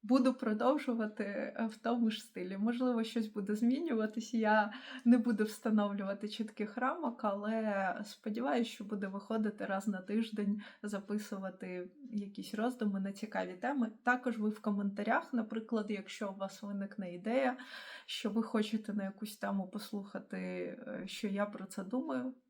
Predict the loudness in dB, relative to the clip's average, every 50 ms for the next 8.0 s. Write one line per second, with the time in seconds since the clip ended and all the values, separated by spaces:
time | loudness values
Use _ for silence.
0 | _ _ -6 -4 -4 -4 -4 -6 -6 -8 -6 -4 0 2 2 4 4 2 0 0
1 | -2 -6 -6 -4 -4 -4 -4 0 2 2 2 4 2 2 4 4 4 6 8 8
2 | 8 8 8 4 0 -2 -2 -2 -4 -2 0 0 2 2 0 0 -2 -4 -12 -14
3 | -14 -14 -14 -14 -16 -14 -12 -10 -10 -10 -10 -6 2 8 8 8 8 8 6 2
4 | 4 4 4 2 2 0 -2 2 2 4 4 4 2 2 0 -2 -2 0 0 0
5 | 0 2 2 4 6 8 8 8 6 4 2 0 0 0 0 0 0 -2 -2 -2
6 | -2 -4 -6 -6 -6 -6 -2 2 4 4 4 4 4 4 6 6 6 4 2 0
7 | -6 -14 -18 -16 -18 -18 -16 -10 -6 -2 0 2 2 4 4 4 4 4 2 2